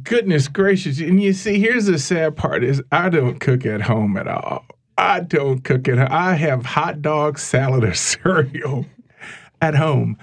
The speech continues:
But, you know, it's, it's, I look at it like ladies wear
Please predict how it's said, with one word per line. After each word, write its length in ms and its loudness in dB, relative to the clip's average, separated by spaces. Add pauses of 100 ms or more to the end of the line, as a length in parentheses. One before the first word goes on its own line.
(280)
But, 160 0
you 60 -4
know, 240 -2
it's, 420 0
it's, 260 -2 (720)
I 120 0
look 240 -4
at 120 0
it 140 -8
like 360 -8 (2000)
ladies 640 0 (340)
wear 800 -2